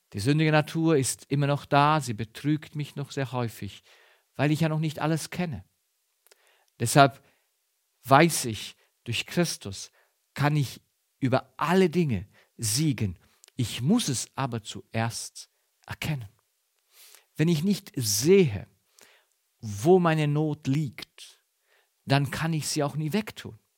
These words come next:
Deshalb ist es entscheidend, wenn der Paulus hier spricht, dass wir zunehmen an Erkenntnis. Und es ist ja diese Erkenntnis, die wir über uns selbst haben müssen,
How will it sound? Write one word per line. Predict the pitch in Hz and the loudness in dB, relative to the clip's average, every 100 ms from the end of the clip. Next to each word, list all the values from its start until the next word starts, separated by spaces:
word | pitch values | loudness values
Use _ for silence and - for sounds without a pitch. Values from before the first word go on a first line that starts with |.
| _ _ - - - - | _ _ -20 -20 -6 0
Deshalb | 160 185 - | 6 6 4
ist | 175 - | -2 0
es | 170 147 - _ _ | -2 -2 -6 _ _
entscheidend, | 147 143 151 175 226 151 92 - _ _ - _ | 0 0 -2 0 2 0 -2 -8 _ _ -20 _
wenn | - 143 | 0 2
der | 139 | 0
Paulus | 143 147 165 160 - | 0 0 2 0 -4
hier | 135 | -6
spricht, | - - 123 135 - - - - _ | -8 -8 -4 -4 -4 -18 -20 -20 _
dass | - 151 147 - _ _ | 0 2 2 -6 _ _
wir | 104 104 160 170 151 - _ - _ _ _ _ _ | -8 -2 4 6 4 0 _ -20 _ _ _ _ _
zunehmen | - - 202 226 196 147 113 101 92 - - - | -12 -6 0 2 4 4 2 0 -4 -14 -20 -8
an | - 143 | -2 0
Erkenntnis. | 123 - 202 220 214 - 98 - - - - _ | 0 0 2 2 -2 -16 -16 -16 -18 -20 -20 _
Und | 143 | 0
es | 151 156 | 2 4
ist | 214 - | 2 2
ja | 175 | 0
diese | 135 185 214 196 | 0 -4 0 0
Erkenntnis, | 175 - 202 220 120 104 - - _ _ | -2 -2 -2 -2 -6 -6 -10 -20 _ _
die | 107 147 147 - _ _ _ _ _ _ _ _ | 0 2 2 0 _ _ _ _ _ _ _ _
wir | 127 156 | 4 6
über | 143 143 | 6 4
uns | 156 147 - | 2 2 2
selbst | 180 262 - - | 2 2 -4 -4
haben | 120 113 110 | -4 -2 -2
müssen, | 101 - 104 | -4 -8 -14